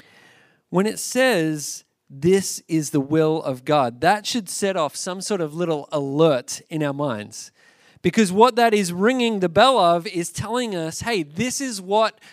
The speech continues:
the designer intends for me. This is what he wants for me. This is his will for my life." And so when we hear that, we should ask ourselves, "Okay, well, what is it saying? What, what, what is God's will?" Because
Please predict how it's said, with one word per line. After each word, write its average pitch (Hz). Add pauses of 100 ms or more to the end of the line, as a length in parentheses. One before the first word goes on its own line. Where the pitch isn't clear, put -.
(100)
the 202
designer 180 (140)
intends 220
for 202
me. 117 (340)
This 233
is 240
what 226
he 233
wants 226
for 220
me. 156
This 208
is 240
his 208
will 180 (240)
for 208 (240)
my 170
life." 180 (380)
And 196
so 233
when 233
we 233
hear 294
that, 175
we 190
should 214
ask 220
ourselves, 185
"Okay, 185
well, 180
what 202
is 220
it 175
saying? 127
What, 180
what, 190
what 202
is 247
God's 175
will?" 190
Because 170